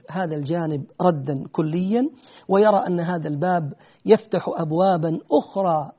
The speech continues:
للباطنية، ومنه ولج الباطنيون في، في، في دعوى أن للقرآن ظاهر و-، وباطن، حتى وصل ابن العربي أن يفسر كل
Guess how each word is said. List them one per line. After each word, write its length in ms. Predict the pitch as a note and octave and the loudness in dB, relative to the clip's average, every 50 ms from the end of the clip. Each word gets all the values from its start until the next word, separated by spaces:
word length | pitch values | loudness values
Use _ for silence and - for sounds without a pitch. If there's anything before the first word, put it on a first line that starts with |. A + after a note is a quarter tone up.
| _ - | _ -2
للباطنية، 880 | E3 F3+ F#3+ E3 D3+ E3+ D#3+ D3+ - E3+ D#3+ E3+ F#3 G3+ G#3 A3 A#3 A3 | 2 2 2 2 2 0 -2 -2 -2 -4 -2 -2 -2 -2 -2 -2 0 0
ومنه 360 | F3 F#3+ G#3+ A#3 B3 G#3 E3+ | 2 4 4 4 4 2 0
ولج 380 | G3+ G3+ G#3+ G#3+ G3+ F3 D3 A#2+ - - - _ _ _ _ _ _ _ _ _ _ _ - | 0 2 2 2 2 0 -2 -4 -8 -14 -20 _ _ _ _ _ _ _ _ _ _ _ -2
الباطنيون 920 | F3+ F3+ D#3 E3+ D#3+ D#3+ - E3+ E3 D#3+ D#3+ D#3+ F3+ G#3+ A#3 B3+ B3+ B3 B3 - _ _ _ _ _ _ - | -2 -2 0 -2 -2 -2 -2 -2 -2 -2 -2 -2 -2 0 0 0 0 -2 -4 -6 _ _ _ _ _ _ -4
في، 180 | G3 F#3 F3 | -2 -2 0
في، 180 | - F#3 F3 D#3 | 0 -2 -4 -4
في 180 | - - E3+ D#3 | -4 -4 -2 0
دعوى 340 | D3 F#3 - E3+ F3 F3 - - | 0 0 2 2 0 0 0 0
أن 140 | E3+ E3+ D#3+ | 0 -2 -2
للقرآن 680 | D#3+ D#3 D#3+ D#3 - - D#3+ - - F3+ E3+ E3 D#3+ D#3 | -2 -2 -4 -6 -6 -6 -6 -6 -6 -6 -4 -4 -4 -4
ظاهر 480 | C#3 D#3 E3+ F3+ F3+ D#3+ F3 G#3+ G#3+ | -2 0 0 2 0 0 -2 -2 0
و-، 640 | G#3+ A3 A3+ A3 G#3+ G3 D#3+ D3+ C#3 C#3+ D3 D3 C#3+ | 0 0 0 0 -2 -4 -4 -4 -6 -6 -4 -2 -2
وباطن، 640 | D3+ C#3+ E3 F3+ G#3+ A3 A3 A3 B3 A#3+ B3 A#3+ A#3 - - - - _ | 0 0 2 2 2 2 2 0 0 0 0 0 -2 -6 -12 -20 -20 _
حتى 340 | - - A3 G#3+ - - F#3 | 2 2 2 2 2 2 2
وصل 360 | F3 F3+ F#3 F3 - F3 E3+ | 4 4 2 0 -2 -4 -4
ابن 180 | E3 D3+ D#3 D#3+ | -2 -2 -4 -4
العربي 520 | D#3 C#3+ F3+ F#3 F#3 F#3 F3+ G3 G3 - F3 | -2 -2 0 0 0 0 0 0 -2 -2 -2
أن 80 | F3 | -4
يفسر 640 | E3+ F3 D#3+ - G#3+ G#3+ - - - F#3+ F#3 F3 E3 - - - | -2 -4 -4 -4 -6 -8 -6 -4 -4 -2 0 0 -2 -4 -4 -2
كل 460 | - D4+ F4 E4+ E4 D4+ C4 A3+ G3+ | 0 0 2 2 2 2 2 2 2